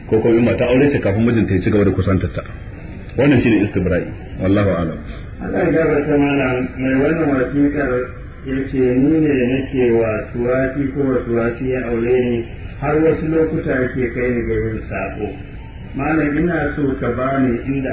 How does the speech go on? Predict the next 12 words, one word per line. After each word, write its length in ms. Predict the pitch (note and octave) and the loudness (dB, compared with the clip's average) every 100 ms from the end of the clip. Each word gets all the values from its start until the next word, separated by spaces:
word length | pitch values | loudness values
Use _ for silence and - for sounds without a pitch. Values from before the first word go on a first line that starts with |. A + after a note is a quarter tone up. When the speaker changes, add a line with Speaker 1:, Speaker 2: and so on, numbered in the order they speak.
| A2+ | -4
Speaker 2:
akwai 160 | B2+ | -4
wata 240 | B2 A#2+ A#2 | -4 -4 -4
addu'a 640 | A#2 A2+ C#3+ C3 B2 A2 | -6 -6 -4 -2 -4 -4
a 40 | A2 | -6
musulunce 560 | G#2+ G#2 A2 A2+ A2 C3 | -8 -8 -6 -6 -6 -4
wadda 280 | B2 A2+ A2+ | -4 -4 -4
zan 220 | C3 B2+ | -4 -4
dinga 320 | B2 C3 A#2+ | -4 -4 -2
yi 240 | B2 B2+ A#2 | -2 -2 -2
domin 380 | A2+ A2+ A#2+ A#2 | -4 -2 -2 -2
na 40 | G#2+ | -4
samu 260 | G#2+ G#2+ | -6 -6